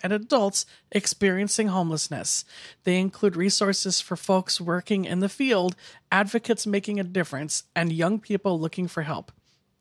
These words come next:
You can access the Action and Resource Center at truecolors united dot org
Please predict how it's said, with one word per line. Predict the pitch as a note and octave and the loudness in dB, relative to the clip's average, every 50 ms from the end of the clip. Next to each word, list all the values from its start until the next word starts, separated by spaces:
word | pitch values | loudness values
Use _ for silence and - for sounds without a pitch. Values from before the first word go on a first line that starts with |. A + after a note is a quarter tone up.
| _ | _
You | - G#3 G3 | 4 4 4
can | - G3 E3+ | 4 4 2
access | D#3 D#3 D#3+ - - G3 F3 - | 2 0 0 0 -2 -2 -4 -2
the | - F3+ E3 - - - | -2 -2 -2 -2 0 2
Action | D#3 D#3+ E3+ - - - G#3 F#3+ | 2 2 2 0 -2 -2 -2 -2
and | F3+ D#3 | -2 0
Resource | F3+ A3 A#3 - - G#3 F#3+ F#3 | 0 0 0 0 0 0 0 0
Center | - - - F3 F3+ G#3 A#3 B3 - - - - - - _ - | 0 0 0 0 2 2 0 0 -2 -8 -18 -20 -20 -20 _ 0
at | F3+ F3+ E3 - - | 0 0 0 0 -2
truecolors | - - C4 C#4+ - - - A#3+ A3+ A#3 A3+ A3+ A3 G3+ G3 | -4 -4 -2 -4 -6 -2 0 0 2 2 2 2 0 0 0
united | G#3+ G3 F3+ F3 E3 E3+ D#3+ D3+ | 0 0 0 0 0 -2 -2 -2
dot | D#3+ D#3 E3+ - - | -2 -2 -2 -2 -2
org | - G3 F#3 D#3 D3+ D#3 D#3 E3 | -2 0 0 0 0 0 -2 -4